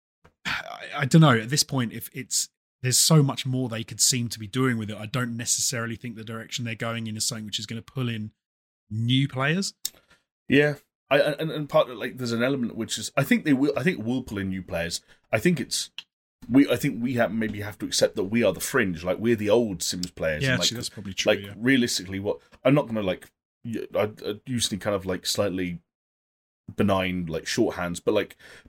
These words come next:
Speaker 2: by creating something that I said is more accessible,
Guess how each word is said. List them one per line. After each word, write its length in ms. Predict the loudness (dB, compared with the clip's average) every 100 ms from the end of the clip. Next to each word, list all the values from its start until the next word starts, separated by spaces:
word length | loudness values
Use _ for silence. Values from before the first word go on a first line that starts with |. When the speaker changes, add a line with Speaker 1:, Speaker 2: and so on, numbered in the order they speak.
| 2
Speaker 2:
by 240 | 4 2 -4
creating 520 | -2 2 2 2 -2
something 260 | -2 -6 -2
that 100 | 0
I 40 |
said 260 | 0 -2 0
is 200 | -2 0
more 180 | 0 -2
accessible, 640 | -2 -4 -4 -6 -8 -8